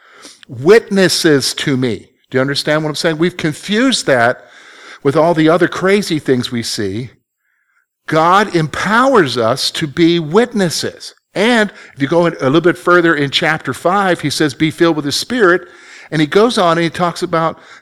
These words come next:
it's out of that fullness of the Spirit that we can have the marriages, that we can be the parents that we need to be, that we can be the, the masters or the slaves that we need to be. Do you understand? It comes out of the fullness of Christ,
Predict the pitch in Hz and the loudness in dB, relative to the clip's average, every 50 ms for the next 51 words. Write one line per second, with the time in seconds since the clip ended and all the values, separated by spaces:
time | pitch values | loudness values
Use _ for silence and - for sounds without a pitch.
0 | _ _ _ _ _ _ - 147 - - _ - 160 190 226 240 226 220 185 - | _ _ _ _ _ _ -8 -8 -8 -8 _ -2 0 0 2 2 4 2 2 0
1 | - - - - 214 214 208 202 190 - - 185 156 165 - - - - 233 262 | -2 -8 -2 2 2 4 4 4 2 2 0 -2 -4 -4 -6 -8 -6 -4 -2 2
2 | 247 202 175 - - 151 147 156 147 - 147 123 143 156 147 143 160 165 190 226 | 2 2 2 2 -2 -2 0 -2 -2 -2 -2 -2 -2 -2 -2 -2 -2 0 2 4
3 | 247 226 175 127 110 120 104 101 - - 123 127 135 139 139 - 147 135 120 151 | 6 4 4 2 0 -4 -6 -6 -4 -2 -2 -2 -2 -4 -4 -4 -6 -4 -2 -2
4 | 160 160 143 139 139 - 175 196 220 233 220 - - - 139 127 104 117 113 117 | 0 0 -2 -4 -6 -4 -2 0 0 0 0 -2 -2 -4 -4 -4 -2 -4 -4 -2
5 | 117 110 101 - 110 98 110 98 85 - _ _ - 123 120 135 139 139 139 131 | -4 -4 -6 -8 -8 -6 -6 -6 -6 -10 _ _ -10 -6 -6 -6 -4 -6 -4 -2
6 | 143 147 147 147 139 135 131 - - _ _ _ - 127 131 139 147 160 175 180 | -2 0 0 -2 -4 -6 -8 -12 -20 _ _ _ -4 -4 -2 0 0 0 0 -2
7 | 170 - - 143 127 117 101 - 131 120 131 127 - - 175 180 185 190 196 185 | -2 -4 -2 -2 -2 -2 0 -2 -2 -2 -2 -4 -6 -2 0 2 4 6 6 4
8 | 147 - - 123 113 - 113 110 110 107 101 98 - 113 95 101 101 90 85 - | 2 0 -4 -6 -4 -4 -6 -6 -6 -6 -8 -8 -10 -12 -10 -8 -10 -10 -10 -14
9 | _ _ 123 123 127 135 143 135 - - 135 139 151 139 - - - 160 147 143 | _ _ -4 -4 -2 -2 -4 -4 -6 -6 -6 -6 -6 -6 -8 -4 -2 -2 -2 -2
10 | - - - 139 151 170 196 220 208 - 131 131 127 123 127 - - _ _ - | -6 -6 -2 0 2 2 2 2 0 2 2 4 4 4 2 -2 -8 _ _ -20
11 | - - - - - - - - - _ - 156 143 - - 175 175 185 180 156 | -20 -20 -20 -20 -20 -20 -20 -20 -18 _ -4 -4 -4 -2 0 2 2 2 2 0
12 | 143 - - 165 - - - 208 220 220 214 - - - - - - | -2 -4 -4 -6 -8 -6 -4 -2 -2 0 -2 -4 -6 -6 -8 -8 -10